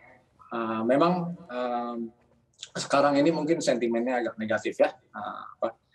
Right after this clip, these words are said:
tidak bisa dipungkiri. Eh, itu semua karena korelasinya sangat tinggi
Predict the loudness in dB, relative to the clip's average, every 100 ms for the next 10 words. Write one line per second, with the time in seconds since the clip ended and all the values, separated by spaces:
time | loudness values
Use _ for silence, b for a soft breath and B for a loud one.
0 | _ _ -2 0 2 2 2 2 2 2
1 | 2 -2 -10 _ _ -6 -4 -2 -4 -2
2 | 0 0 4 4 4 2 2 4 4 4
3 | 2 0 -4 -4 -6 -2 0 2 0